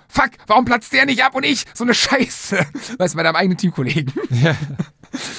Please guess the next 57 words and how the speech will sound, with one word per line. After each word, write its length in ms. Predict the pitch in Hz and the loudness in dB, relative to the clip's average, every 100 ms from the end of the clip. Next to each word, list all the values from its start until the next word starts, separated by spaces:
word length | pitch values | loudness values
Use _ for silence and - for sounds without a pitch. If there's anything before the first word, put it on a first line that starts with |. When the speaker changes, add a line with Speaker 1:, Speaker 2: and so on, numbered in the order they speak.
| - - | -12 -2
Speaker 1:
So, 200 | 175 175 - | 0 0 0
der 120 | 196 202 | 0 2
war 120 | 233 | 2
bei 80 | 208 | 0
der, 120 | 190 - | -4 -4
also 180 | 175 165 | -6 -4
da, 120 | 160 | -6
ich 100 | 151 | -4
hab 80 | 226 | -2
mich 100 | 190 | -2
dann 100 | 170 | 0
ganz 200 | 190 214 | 0 2
schnell 120 | 180 | 2
selber 240 | 165 175 | 4 2
vermeiden. 220 | 135 131 113 | 0 -4 -6
Alter, 140 | - | -8
was 80 | - | -2
denkst 200 | 143 - | -2 -2
du 40 | 135 | -4
denn 120 | 131 | -2
da? 180 | 117 131 | -2 -2
So, 80 | |
ne? 140 | 139 165 - _ | -6 -8 -10 _
Ist 120 | 147 180 | -4 -2
doch, 80 | 165 | 0
es 160 | 135 | 0
Speaker 2:
Mhm. 60 | 147 | 0
Speaker 1:
ist 160 | 139 | 0
doch 100 | 180 | 0
eine 100 | 165 | 2
super 380 | 156 156 240 170 | 4 4 4 2
Situation. 360 | 156 165 156 156 | 0 -2 -4 -4
Aber 120 | 165 | -4
mein 80 | 180 | 2
allererster 440 | 320 311 302 285 | 2 4 2 2
Gedanke 180 | 214 208 | 0 2
war, 100 | 190 | 0
fuck, 240 | - 277 - - - _ _ | 0 -2 -4 -10 -20 _ _
warum 320 | - 214 226 233 | 2 2 2 -2
ist 160 | - | -2
der 80 | 202 | -2
fitter 240 | - 175 | -2 -2
als 180 | 143 127 | -2 -2
ich? 220 | 87 - - - | -10 -14 -18 -8
Speaker 2:
Ja. 300 | 131 131 147 143 - - - - - | -2 -2 -4 -8 -14 -14 -16 -18 -12
Speaker 1:
So, 320 | 160 196 160 | 0 2 2
und, 340 | 160 185 185 - | 2 2 0 0
äh, 280 | 170 170 170 _ _ - | 2 2 0 _ _ -6
ja, 220 | 226 185 143 | 0 0 0
dann 340 | 165 190 190 _ _ _ _ _ | -2 -2 -8 _ _ _ _ _
hat, 300 | 156 202 - | -10 -10 -6
kam 160 | 190 196 | -6 -2
irgendwann 220 | 208 196 | 0 2
die 60 | 175 | 2
Gruppe 180 | 202 175 | 2 2
mit 140 | 160 | 0
Lars 380 | 143 214 339 | 2 2 0